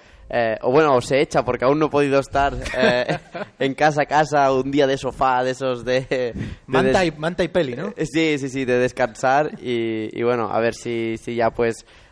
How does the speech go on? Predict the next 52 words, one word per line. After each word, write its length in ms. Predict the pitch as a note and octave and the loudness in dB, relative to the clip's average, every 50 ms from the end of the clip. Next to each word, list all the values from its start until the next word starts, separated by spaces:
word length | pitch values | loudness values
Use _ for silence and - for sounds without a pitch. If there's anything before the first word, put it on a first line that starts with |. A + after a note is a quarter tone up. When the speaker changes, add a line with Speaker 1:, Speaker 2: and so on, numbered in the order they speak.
| - | -4
Speaker 1:
eh, 260 | - A2+ A2+ A2 G#2+ A2 | -2 0 2 2 2 4
vamos 280 | A#2 B2+ C3 C3 B2+ | 4 4 4 4 2
acabando 440 | C#3 B2 A#2+ B2 B2+ C3 C#3 C#3 C#3 | 0 0 2 4 4 4 4 4 2
y 60 | C3 | 2
las 160 | B2+ B2 A#2+ A#2+ | 2 2 0 0
navidades 480 | A#2+ A#2 A#2 A#2 A#2 A#2 A#2 A#2 A2+ | 0 -2 0 0 0 0 0 0 -2
que, 180 | - - B2 A2+ | -4 -4 -4 -4
que 120 | - A#2+ | -2 -2
ya 80 | A#2 A#2+ | -4 -4
están 280 | - - C3+ B2 B2 | -4 -2 -2 0 0
a 80 | A#2+ A#2+ | 2 2
la, 600 | A#2+ A#2+ A#2+ A#2 A#2 A#2 A#2 A2+ A2+ A2 G#2 - - | 2 4 4 4 4 4 2 2 2 0 -2 -4 -6
aquí, 480 | - - _ - C3 C3 B2+ B2+ B2+ B2 - | -10 -12 _ -6 -4 -4 -2 -2 -4 -4 -4
aquí 240 | C#3 A#2+ A#2 C3+ C#3 | -6 -6 -6 -6 -4
mismo 800 | C#3+ C#3 C#3+ C#3 C#3+ D3 C#3+ C#3 C3+ B2+ B2 A#2+ A#2+ A#2 A2+ - - - - _ _ | -2 -2 -2 -2 0 0 0 2 2 2 2 0 0 0 -2 -4 -10 -20 -20 _ _
podemos 400 | - - C3 B2 C3 C3 C3 B2+ | 0 0 2 4 4 2 2 0
descansar 400 | A#2+ B2 - B2+ B2 - C3 A#2+ | -2 -4 -4 -4 -4 -4 -4 -6
un 80 | A#2+ A#2 | -6 -6
poquito. 400 | A#2+ A#2 A2 A2+ - - A2 - | -8 -8 -8 -10 -10 -10 -14 -14
Speaker 2:
Oye, 240 | - B2+ C3 D3 - - | -10 -6 -6 -6 -6 -6
eh, 240 | B2+ B2 B2 A#2+ | -8 -6 -4 -4
Alex, 300 | B2 C3+ C#3+ C#3 - - | -2 -2 -2 -4 -6 -8
me 120 | A#2+ A2 A2 | -12 -10 -8
dijo 440 | B2 C3+ - - F3 E3+ E3+ D#3+ - | -8 -8 -6 -2 0 0 0 -2 -4
hace 220 | C#3 B2+ - D3 | -10 -8 -8 -6
poco 160 | C3 D3 C3+ C#3+ | -6 -4 -4 -4
en 60 | C#3+ | -4
una 120 | C#3+ C#3 A#2+ | -4 -4 -6
conversación 440 | B2 B2+ B2+ A#2 A2 A#2+ C3 C#3 C3+ | -6 -6 -6 -8 -8 -8 -10 -8 -6
Mascherano, 540 | C3 A#2+ - - B2 A#2+ C3+ C#3 C3+ F3+ - _ _ _ _ _ - - _ _ _ _ | -6 -6 -6 -6 -8 -8 -6 -8 -10 -14 -16 _ _ _ _ _ -20 -20 _ _ _ _
eh, 360 | - G#2 G#2 G#2 G#2 G#2 - | -10 -8 -6 -4 -6 -6 -8
que 160 | - - A2 A2+ | -8 -4 -4 -4
es 100 | A#2+ - | -4 -6
prácticamente 540 | _ - C3 A#2+ - C#3 B2+ B2+ B2+ C3 | _ -6 -6 -6 -4 -6 -6 -6 -6 -4
como 160 | A#2+ A#2+ A2+ B2 | -6 -6 -6 -4
un 60 | B2+ | -4
hermano 340 | A#2+ A2 G#2+ A#2+ A#2+ A#2+ A#2 | -6 -4 -4 -4 -4 -4 -4
de 80 | A2+ | -4
Leo 160 | A2+ A2+ A2+ | -4 -4 -4
Messi, 300 | A#2 B2 B2+ - - G#2+ | -6 -8 -10 -10 -10 -12
me 80 | G2+ G2+ | -10 -10
dijo 280 | G#2+ G#2+ - C#3+ C3+ - | -10 -8 -6 -8 -8 -6
que 140 | - A#2+ | -6 -6
él 100 | B2+ C3 C3 | -6 -4 -6
no 100 | C3 B2+ | -8 -6
podría 300 | B2+ B2 A#2 A#2+ A#2+ A#2 | -4 -4 -4 -4 -4 -6
ser 240 | A2+ - C#3+ C#3 D3 | -6 -6 -10 -8 -8
ni 120 | A#2+ A#2 | -10 -10
cinco 360 | G#2+ - - D3+ D#3+ D3+ D3+ B2 | -10 -8 -8 -8 -6 -6 -6 -6
minutos 340 | A#2+ A#2+ B2+ A#2 - G#2 | -6 -8 -10 -10 -10 -12
Leo 160 | G2 G2+ G2 F#2 | -10 -10 -12 -12
Messi, 320 | F#2 F#2 - - E2 - | -12 -14 -14 -14 -16 -16